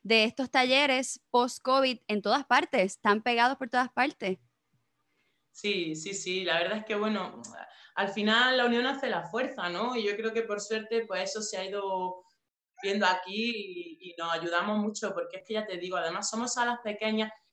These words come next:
Speaker 2: que luego no tienen ningún apoyo apenas institucional. Es decir,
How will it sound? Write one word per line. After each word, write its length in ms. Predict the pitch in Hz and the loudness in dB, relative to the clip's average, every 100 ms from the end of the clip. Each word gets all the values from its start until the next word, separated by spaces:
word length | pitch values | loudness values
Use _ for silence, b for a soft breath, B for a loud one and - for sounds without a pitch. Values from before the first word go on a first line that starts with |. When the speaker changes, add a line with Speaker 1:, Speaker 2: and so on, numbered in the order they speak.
| - | -6
Speaker 2:
que 40 | 208 | 2
luego 220 | 220 262 | 2 4
no 180 | 247 240 | 2 0
tienen 320 | 254 254 233 | 0 2 2
ningún 280 | 214 202 202 | 2 0 0
apoyo 720 | 190 190 190 185 175 175 165 | -2 -2 -4 -2 0 0 2
apenas 420 | 160 175 175 170 | 0 -2 -2 -4
institucional. 840 | - - - - 160 156 269 294 - B B | -8 -16 -18 -18 -10 -4 0 0 -2 B B
Es 120 | 196 | -2
decir, 440 | 202 196 190 156 | -2 -2 -6 -8